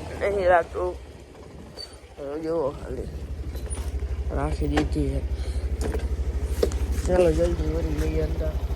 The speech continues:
આજે તો આખો દી આવી જશે મિત્રો. ચાલો નીકળી ગયા છીએ ભાવિયા નામ નાનું.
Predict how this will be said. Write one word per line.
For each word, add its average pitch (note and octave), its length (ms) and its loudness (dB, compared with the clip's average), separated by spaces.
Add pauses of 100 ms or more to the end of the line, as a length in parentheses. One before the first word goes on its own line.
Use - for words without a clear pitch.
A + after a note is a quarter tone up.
(380)
આજે G3+ 220 2
તો E3 120 0
આખો F3 360 0 (100)
દી E3 80 0
આવી D3+ 200 0
જશે C#3 360 2
મિત્રો. E3 320 4
ચાલો G3 500 0
નીકળી F#3+ 360 2
ગયા F3 200 0
છીએ E3 300 6
ભાવિયા F3+ 420 4
નામ E3+ 340 2
નાનું. D#3+ 360 0